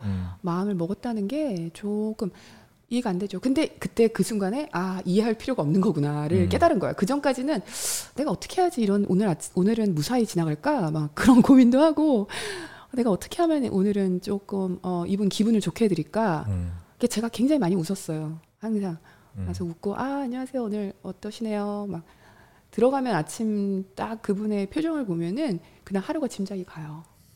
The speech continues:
Speaker 2: 좀 그런 분위기였어요. 그래서
Speaker 1: 음.
Speaker 2: '오늘 예민하시네? 그럼 내가 오늘은 되도록 어떻게 해야지? 아, 막 이렇-, 오늘 이렇게 할까 저렇게 했는데,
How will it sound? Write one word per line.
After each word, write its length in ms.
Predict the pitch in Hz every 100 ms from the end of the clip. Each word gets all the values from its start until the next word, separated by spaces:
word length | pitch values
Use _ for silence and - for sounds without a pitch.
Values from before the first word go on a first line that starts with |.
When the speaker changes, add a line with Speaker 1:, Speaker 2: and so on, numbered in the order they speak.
| _ - - -
Speaker 2:
좀 120 | 180
그런 240 | - 190
분위기였어요. 560 | 190 208 196 170 - 185
그래서 180 | 190 202
Speaker 1:
음. 40 | 95 87 80 - -
Speaker 2:
'오늘 220 | 220 220 -
예민하시네? 680 | 175 196 202 - 175 269 302
그럼 160 | - 170
내가 200 | 160 160
오늘은 300 | 156 165 165 - - - - _ _
되도록 460 | - 165 170 170 170
어떻게 260 | 151 -
해야지? 380 | 165 156 - 403 - - - -
아, 320 | - 202 220 208
막 120 | 202
이렇-, 140 | 202 196 -
오늘 180 | 190 202
이렇게 240 | 180 -
할까 160 | 254 233
저렇게 280 | 196 190
했는데, 400 | 247 285 277 370